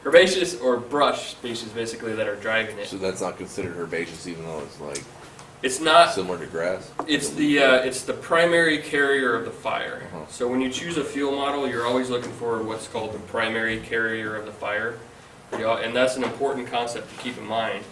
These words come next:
Speaker 1: It's the only thing you're modeling is the main thing that the fire is burning in. So for instance, in a nice oak, woody forest floor,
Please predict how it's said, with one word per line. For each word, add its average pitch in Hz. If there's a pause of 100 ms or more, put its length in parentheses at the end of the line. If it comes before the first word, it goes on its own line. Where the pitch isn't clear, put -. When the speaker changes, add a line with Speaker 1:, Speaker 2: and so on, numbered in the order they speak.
(160)
Speaker 1:
It's -
the 110
only 147
thing 160
you're 143
modeling 120
is 110
the -
main 120
thing 113
that 104
the 101
fire 107
is 95
burning -
in. - (560)
So 127
for 139
instance, 120
in 127
a 117 (360)
nice 131 (120)
oak, 143 (480)
woody 127 (460)
forest 135
floor, 139